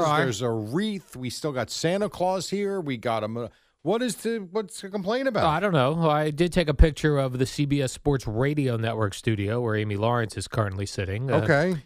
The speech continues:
Speaker 1: uh, it's 'cause I wanted to be able to compare the, the two of them.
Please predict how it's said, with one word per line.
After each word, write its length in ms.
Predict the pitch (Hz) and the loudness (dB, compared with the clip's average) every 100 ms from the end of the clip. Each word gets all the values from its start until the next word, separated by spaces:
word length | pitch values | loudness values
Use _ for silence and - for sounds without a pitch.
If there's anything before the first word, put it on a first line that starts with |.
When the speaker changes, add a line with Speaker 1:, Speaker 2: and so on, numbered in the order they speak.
| _ - | _ -4
Speaker 1:
uh, 260 | 107 107 101 | 0 0 -2
it's 120 | - | -4
'cause 160 | - 110 | -2 0
I 60 | |
wanted 240 | 107 107 101 | 2 0 -2
to 80 | |
be 100 | 101 107 | -2 -2
able 120 | 98 | -2
to 100 | - | -6
compare 500 | - - 120 117 104 | -4 0 2 2 0
the, 120 | 101 - - | -4 -6 -2
the 80 | 127 | -2
two 260 | - 135 117 | 0 0 0
of 120 | 92 | -4
them. 180 | 82 | -10